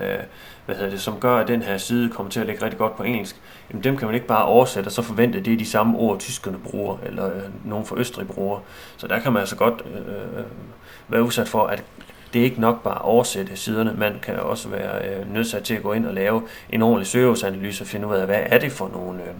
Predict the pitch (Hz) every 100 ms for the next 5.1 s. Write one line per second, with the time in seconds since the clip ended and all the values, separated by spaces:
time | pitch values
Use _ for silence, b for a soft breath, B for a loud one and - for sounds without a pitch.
0 | 98 B B B B - - 117 139 101
1 | 98 98 - 120 110 95 95 95 - 131
2 | - 95 95 95 104 104 117 98 98 98
3 | - 107 98 104 110 113 101 98 104 98
4 | 101 104 92 95 - - - - 226 -